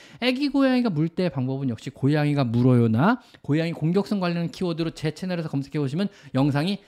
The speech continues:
열 개쯤 뜹니다. 열 개 넘게 뜰 거예요. 아마 그거 보-, 차분차분 보시면서 해오시면 되고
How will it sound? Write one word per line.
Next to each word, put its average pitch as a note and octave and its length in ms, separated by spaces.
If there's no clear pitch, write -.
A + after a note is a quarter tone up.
열 C3+ 180
개쯤 C3+ 280
뜹니다. A2+ 360
열 B2+ 120
개 F3+ 100
넘게 D3+ 240
뜰 F3+ 140
거예요. B2 200
아마 A2 160
그거 E3+ 220
보-, D3 140
차분차분 G#3+ 560
보시면서 D3 360
해오시면 C3 380
되고 C3+ 280